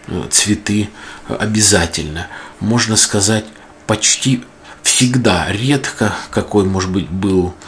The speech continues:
э, случай, когда я не дарил, а вот, по крайней мере, четыре раза в год это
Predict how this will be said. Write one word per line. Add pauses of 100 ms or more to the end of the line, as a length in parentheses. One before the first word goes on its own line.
(260)
э,
случай,
когда
я
не
дарил,
а
вот, (220)
по
крайней
мере,
четыре
раза
в
год (340)
это